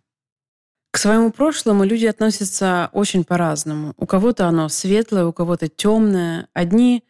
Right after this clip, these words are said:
живут прошлым, когда все было прекрасно и трава была зеленее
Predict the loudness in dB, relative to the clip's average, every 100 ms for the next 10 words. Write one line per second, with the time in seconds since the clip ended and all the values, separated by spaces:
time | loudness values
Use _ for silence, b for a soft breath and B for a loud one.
0 | _ _ -6 -2 0 2 0 0 -2 0
1 | -2 -4 -4 -4 -4 -2 0 -2 0 -2
2 | -2 -4 -2 -2 -2 -2 -2 -2 -2 -2
3 | -2 -2 -2 0 0 0 0 -4 -10